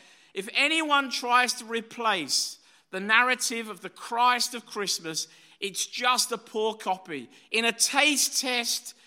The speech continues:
it would not weigh up. You will be able to taste the two, because what we do is we take our lead from Scripture. We take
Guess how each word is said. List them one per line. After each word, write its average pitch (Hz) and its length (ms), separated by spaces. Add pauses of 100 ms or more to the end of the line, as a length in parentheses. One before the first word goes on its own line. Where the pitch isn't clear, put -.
(200)
it 254 180
would 233 200
not 254 280
weigh 233 240
up. 190 240
You 226 140
will 254 140
be 269 140
able 269 200
to 247 60
taste 262 460
the 247 80
two, 247 300
because 214 760 (320)
what 240 220
we 247 140
do 269 220
is 233 160
we 208 100
take 226 400
our 196 180
lead 202 400 (260)
from 190 300
Scripture. 165 760
We 175 160
take 247 520